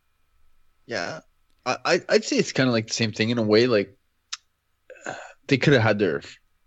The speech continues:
stuff together a little more, but The Last Jedi is definitely the Empire of that saga. I can't say the same for this,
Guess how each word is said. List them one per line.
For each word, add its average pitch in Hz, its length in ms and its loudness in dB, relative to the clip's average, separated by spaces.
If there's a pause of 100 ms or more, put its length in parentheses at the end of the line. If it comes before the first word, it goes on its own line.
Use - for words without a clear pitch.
stuff - 320 -8
together 101 480 -2 (720)
a 120 40 -2
little 113 240 0
more, 110 380 -4 (720)
but 101 160 -2
The 107 80 -2
Last 101 400 0
Jedi 104 560 4 (360)
is 101 540 -4 (240)
definitely 120 500 0
the 104 240 -6
Empire 95 480 -2
of 85 180 -4
that 71 260 -2 (320)
saga. 92 560 0 (720)
I 107 80 -2
can't 113 220 0
say 120 120 2
the 101 100 -2
same 107 260 -2
for 104 140 -12
this, 87 220 -8